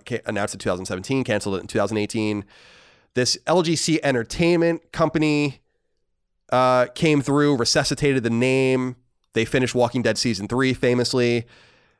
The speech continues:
Now they've got permission to work on The Wolf Among Us Part Two through the comic book holder. Telltale's working through Ad Hoc Studio, which is a third party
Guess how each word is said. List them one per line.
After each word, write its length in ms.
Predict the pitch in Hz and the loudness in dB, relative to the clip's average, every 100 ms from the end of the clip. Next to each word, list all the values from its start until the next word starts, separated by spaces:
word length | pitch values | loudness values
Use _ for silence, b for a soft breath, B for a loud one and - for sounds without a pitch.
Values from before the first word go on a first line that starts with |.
| b b | b b
Now 320 | 113 135 156 | 0 4 4
they've 240 | 165 151 135 | 6 4 4
got 420 | 131 127 127 123 _ _ | 4 4 2 -2 _ _
permission 380 | - 139 135 139 | -2 0 0 2
to 80 | 123 | 2
work 240 | 120 127 | 2 2
on 100 | 120 | 2
The 80 | 110 | 2
Wolf 220 | 117 127 | 0 0
Among 260 | 120 120 120 | 2 2 2
Us 340 | 113 - - - _ _ | 0 -2 -6 -10 _ _
Part 260 | - 117 - | -4 -2 0
Two 500 | - 165 165 160 151 | 2 4 6 4 2
through 760 | - 123 135 131 131 127 123 120 - | -2 0 4 4 4 4 2 -4 -12
the 80 | 107 | -6
comic 360 | - 139 135 | 0 2 2
book 140 | 123 110 | 0 -4
holder. 720 | - 147 156 151 143 143 139 b b b b b b _ - | 0 2 4 4 4 2 -2 b b b b b b _ 0
Telltale's 480 | 160 160 165 143 | 2 4 4 2
working 400 | 117 135 139 139 | 2 0 2 0
through 180 | 123 123 113 | 2 0 2
Ad 220 | 127 131 | 2 2
Hoc 240 | 135 117 | 2 0
Studio, 400 | - 147 143 135 | 0 2 4 4
which 120 | 123 113 | 4 2
is 100 | 101 | -4
a 100 | 101 | -4
third 340 | - 127 135 | 0 0 0
party 680 | - 135 135 131 131 123 | 2 2 2 2 0 -2